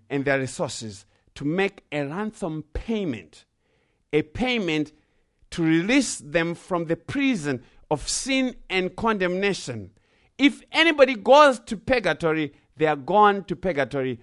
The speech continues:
for eternity. There's no means from man and by man that is sufficient for them to be justified by God. That is, to be accepted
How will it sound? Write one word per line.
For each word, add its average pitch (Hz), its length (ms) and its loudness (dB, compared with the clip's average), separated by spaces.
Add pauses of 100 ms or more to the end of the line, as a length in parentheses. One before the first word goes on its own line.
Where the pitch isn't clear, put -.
(140)
for - 500 -4
eternity. 131 680 -6 (2250)
There's 185 280 4
no 294 420 8
means 294 680 2 (180)
from 220 540 2
man 202 520 6 (260)
and 208 240 2
by 202 180 8
man 220 680 4 (280)
that 214 180 2
is 233 120 -2
sufficient 185 840 -2 (200)
for 180 200 2
them 233 420 2
to 202 120 -6
be 160 100 -6
justified 147 680 -2
by 123 140 -4
God. 110 440 -2 (640)
That 170 240 2
is, 160 200 0
to 139 120 -12
be 131 200 -6
accepted 127 680 -10